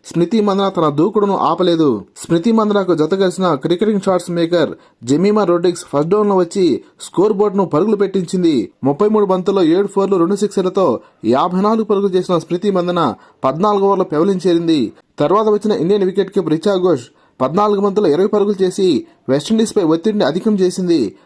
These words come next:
భారత బ్యాటర్ల దెబ్బకు వెస్టిండీస్ ఏకంగా ఎనిమిది మంది బౌలర్లను మార్చి వికెట్లు తీయడానికి విపరీతంగా శ్రమించింది. ఆకాశం హద్దుగా చెలరేగిన జెమీమా రోడ్రిగ్స్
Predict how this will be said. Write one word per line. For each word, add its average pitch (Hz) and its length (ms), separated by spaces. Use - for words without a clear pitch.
భారత 160 360
బ్యాటర్ల 196 320
దెబ్బకు 180 340
వెస్టిండీస్ 175 440
ఏకంగా 175 380
ఎనిమిది 196 280
మంది 202 180
బౌలర్లను 185 360
మార్చి 175 380
వికెట్లు 214 280
తీయడానికి 196 340
విపరీతంగా 202 460
శ్రమించింది. 175 760
ఆకాశం 208 460
హద్దుగా 196 300
చెలరేగిన 180 480
జెమీమా 185 380
రోడ్రిగ్స్ 175 440